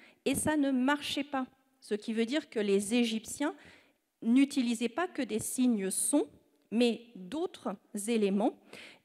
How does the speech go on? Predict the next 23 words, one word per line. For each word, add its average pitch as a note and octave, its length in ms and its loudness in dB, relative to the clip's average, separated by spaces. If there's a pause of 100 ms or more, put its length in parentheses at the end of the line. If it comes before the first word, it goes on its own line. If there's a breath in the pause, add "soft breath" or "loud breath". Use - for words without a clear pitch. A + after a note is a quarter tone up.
Et, C#4 260 2 (100)
euh, G3+ 280 2
c'est C4 260 -4
ce - 140 -8
qui - 220 -6
va, G#3+ 280 0 (220)
euh, F#3 180 2
mettre A#3 320 -4
en A#3+ 100 0
évidence G#3+ 460 -2
sur - 180 -4
les G#3+ 120 0
cartouches A#3 480 -4
de G3+ 100 -2
Ramsès G#3+ 520 -2 (120)
et G#3 80 -4
Toutmosis. G#3 800 -4 (720)
Et A3 80 -2
en F3+ 80 -6
fait, B3 260 -8
il A3 120 -6
va G3+ 100 2
réussir C4+ 760 -2